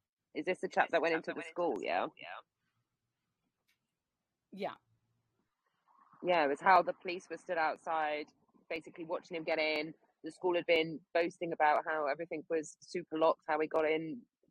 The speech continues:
Speaker 1: to a super locked school, you know, lots and lots of things just, um, a start, you know, people are questioning, and, and as you said, seven and a half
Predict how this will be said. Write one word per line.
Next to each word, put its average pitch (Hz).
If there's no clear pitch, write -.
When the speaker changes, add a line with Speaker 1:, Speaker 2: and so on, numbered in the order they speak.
Speaker 1:
to 160
a 147
super 156
locked 147
school, -
you 170
know, 147
lots 170
and 180
lots -
of 170
things 147
just, -
um, 143
a -
start, 127
you 156
know, 131
people 151
are 139
questioning, 139
and, 139
and 143
as 139
you 151
said, 143
seven 147
and 139
a -
half 143